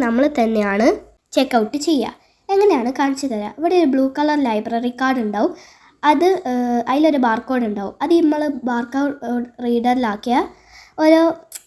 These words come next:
ഏഹ്, ഈ, ഏഹ്, ബുക്സൊക്കെ പാഡിൻ്റെ മുകളിൽ വെക്കാൻ പറയും, ഈ പാഡിൻ്റെ മുകളിൽ. അപ്പോൾ നമ്മളെടുത്ത ബുക്സൊക്കെ അതിൻ്റെ മുകളിൽ വെക്കുക. ഞാൻ കുറേ വായിക്കൂ, അതുകൊണ്ട്,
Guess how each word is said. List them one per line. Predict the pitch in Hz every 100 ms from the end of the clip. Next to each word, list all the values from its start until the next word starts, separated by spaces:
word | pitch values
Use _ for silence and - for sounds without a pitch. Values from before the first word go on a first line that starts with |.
| _
ഏഹ്, | 269 262
ഈ, | 269 285 285 285 247
ഏഹ്, | 247
ബുക്സൊക്കെ | 254 - 277 277
പാഡിൻ്റെ | 277 233 226 269 277 262
മുകളിൽ | 226 233
വെക്കാൻ | 214 220 220
പറയും, | 240 196 -
ഈ | 233 220
പാഡിൻ്റെ | 214 220
മുകളിൽ. | 214 190 196
അപ്പോൾ | 233 320 339 339
നമ്മളെടുത്ത | 285 311 311 240 233
ബുക്സൊക്കെ | 240 220 - 247 240 277 359 - - -
അതിൻ്റെ | 277 262 269 240
മുകളിൽ | 226 311
വെക്കുക. | 302 247 214 - -
ഞാൻ | 247 302
കുറേ | 247 262
വായിക്കൂ, | 294 208 214 208 254 208
അതുകൊണ്ട്, | 208 269 285 262